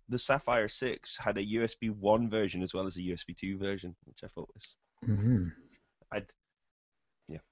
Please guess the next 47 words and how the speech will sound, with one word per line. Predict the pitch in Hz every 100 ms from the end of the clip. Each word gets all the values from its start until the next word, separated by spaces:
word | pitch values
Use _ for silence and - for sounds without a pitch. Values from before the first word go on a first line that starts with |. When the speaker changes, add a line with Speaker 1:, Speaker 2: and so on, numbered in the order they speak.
| _ _ _ -
Speaker 1:
I'd, | 101
I'd, | - 107 101 -
I | 104
never | 104 113 107 104
realized | 101 101 95 92 -
that | -
they | -
had | 90 80
a, | 85 85 80
uh, | 76 -
that | 87
they | 80 87
still | 82 - - 92
supported | - - 90 82
the | 78
U | 85
S | 82
B | -
one | 78 80 80
version. | 78 - - _ -
I | -
thought | - -
that | -
was | _ -
quite | 64 _
cool. | - _ _ _ _ _ _ _ _ _ -
That's | - -
like | 92 85
a, | 78 _ -
that's | 123
almost | 143 131 117
like | 117
a | 110
Motu-esque | 104 110 - 107 101 95 - - - - _ -
sort | - 90
of | 87 90
level | 95 87 87
of | -
support, | - - 143
Speaker 2:
<laughs> | -
Speaker 1:
isn't | 151 -
it? | -
You | -
know, | 85
it's | - -
like | -
a, | -